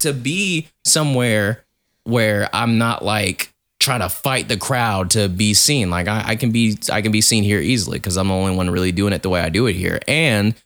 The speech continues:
social media, like you said, like, you can, if you utilize it correctly, I mean,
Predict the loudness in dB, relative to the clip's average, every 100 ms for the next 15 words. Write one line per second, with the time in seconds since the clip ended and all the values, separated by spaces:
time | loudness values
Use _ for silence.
0 | -2 0 2 2 2 2 0 -2 0 0
1 | 0 -2 -4 0 0 2 0 0 -4 0
2 | 2 2 2 0 -2 -2 -2 -2 0 0
3 | -2 _ _ _ -2 2 4 2